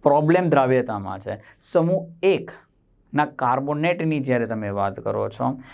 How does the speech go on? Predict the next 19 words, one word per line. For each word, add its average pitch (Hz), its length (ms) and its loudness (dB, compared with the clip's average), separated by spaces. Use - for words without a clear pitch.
તો - 60 -4
સમૂહ 156 400 2
એકના 165 360 2
કાર્બોનેટ 151 540 -4
up 131 200 -2
to 139 100 0
bottom 139 280 0
દ્રાવ્યતા 131 460 0
વધે 131 300 -2
છે, 127 180 -12
પણ - 380 0
સમૂહ 170 400 2
બેમાં 135 1400 -2
કાર્બોનેટ 165 600 0
લઈ 196 140 2
લો 190 240 2
કે 127 80 -4
સમૂહ 127 380 0
બેના 120 480 2